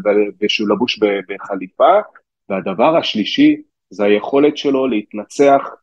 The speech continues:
עם המראיינים, ואנשים מאוד אהבו את זה, לראות אותו מתנצח עם המראיינים. ואני אתן לך למשל כל הדוגמאות האלה, שאומרים, "אה,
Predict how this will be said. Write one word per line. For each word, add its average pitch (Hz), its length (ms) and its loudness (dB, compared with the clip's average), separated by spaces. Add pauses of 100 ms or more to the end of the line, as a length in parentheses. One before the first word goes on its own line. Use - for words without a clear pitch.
עם 110 160 -2
המראיינים, 101 680 2 (840)
ואנשים 104 760 4
מאוד 131 280 2
אהבו 123 380 2
את 127 100 -4
זה, 98 200 -10
לראות 104 300 -8
אותו 131 140 -6
מתנצח 113 500 -4
עם 110 80 -2
המראיינים. 101 600 0 (380)
ואני 104 240 -2
אתן 139 220 2
לך 135 180 -2
למשל 120 320 -2
כל 131 160 -2
הדוגמאות 120 720 0
האלה, 113 200 0
שאומרים, 113 280 -4
"אה, 143 240 2